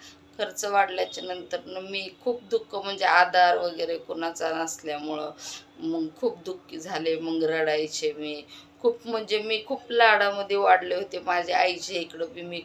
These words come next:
खूप लाडामध्ये, अ, वाढलेली होते आणि मिस्टरांच्या इथं बी खूप लाडाने, म्हणजे खूप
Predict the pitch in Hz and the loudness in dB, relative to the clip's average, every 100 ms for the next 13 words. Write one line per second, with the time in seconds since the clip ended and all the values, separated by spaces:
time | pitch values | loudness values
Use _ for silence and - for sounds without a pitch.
0 | - - - 180 170 160 165 170 160 165 | -12 -16 -4 6 6 6 2 -2 -2 -2
1 | 165 - - - - 151 156 156 170 160 | -2 -8 -18 -18 -6 4 4 6 6 4
2 | 165 170 180 175 165 170 165 165 165 165 | 0 -4 -4 -8 -6 -2 0 0 0 -2
3 | 160 - - - 180 - 190 185 190 185 | -2 -6 -12 -10 -8 -6 -6 -2 -4 -4
4 | 202 190 - 175 190 196 - - _ - | -10 -12 -10 -10 -8 -10 -14 -20 _ -6
5 | 247 - 226 208 185 175 170 170 165 160 | -6 0 6 10 10 8 2 -6 -6 -8
6 | - - | -8 -10